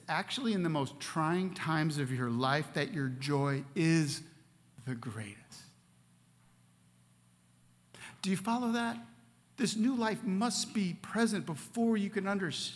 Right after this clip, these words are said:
before you can experience that kind of joy. And the same is true with all the fruit of the Spirit, including love. It's only when you soak in the love of God as one born of God that you can love the unlovable, forgive the unforgivable,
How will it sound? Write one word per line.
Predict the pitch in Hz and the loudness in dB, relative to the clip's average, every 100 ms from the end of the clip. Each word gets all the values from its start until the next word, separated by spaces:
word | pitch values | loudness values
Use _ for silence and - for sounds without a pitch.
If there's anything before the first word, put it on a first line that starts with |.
| - - - | -12 -18 -14
before | - 220 233 | -6 0 2
you | |
can | 226 190 | 2 0
experience | 156 - - - 233 254 226 - - | 0 -2 -4 0 2 4 2 0 -6
that | 190 208 196 - | -4 -2 -4 -6
kind | - 185 151 | -6 -4 -4
of | 139 - | -6 -4
joy. | 214 220 | 0 2
And | 170 151 | 2 -2
the | |
same | 139 202 226 220 | -4 0 2 2
is | - | 0
true | - 190 | -6 -4
with | 180 - | -4 -4
all | 185 202 | -4 -2
the | 240 | -4
fruit | 226 - 139 | -6 -6 -6
of | |
the | 117 | -6
Spirit, | 95 - - - 92 | -8 -8 -8 -6 -8
including | 90 - 98 95 101 107 | -10 -10 -6 -6 -4 -4
love. | - - 131 - - - _ - _ _ _ _ _ - - - | -4 -6 -8 -14 -20 -20 _ -20 _ _ _ _ _ -18 -16 -8
It's | 147 196 | -2 2
only | 208 226 | 4 6
when | 220 196 | 6 4
you | 180 | 4
soak | - - 208 233 | 2 2 2 4
in | |
the | 196 | 4
love | 175 175 | 4 2
of | 160 | 0
God | 139 147 | 2 2
as | 139 139 | 2 0
one | 165 170 | 2 2
born | 135 165 196 208 | 2 4 4 4
of | 143 | 2
God | 143 127 | 0 0
that | 151 | 0
you | 202 | -4
can | 190 170 156 151 | -2 0 0 2
love | 180 185 180 | 4 4 2
the | 165 | 0
unlovable, | 160 147 135 123 139 156 - - | 0 0 -2 -4 -8 -12 -14 -16
forgive | - 180 160 233 226 175 | -4 -2 4 6 6 4
the | 175 170 | 0 2
unforgivable, | 156 156 151 143 143 123 120 117 | 4 2 -2 -4 -2 -2 -4 -8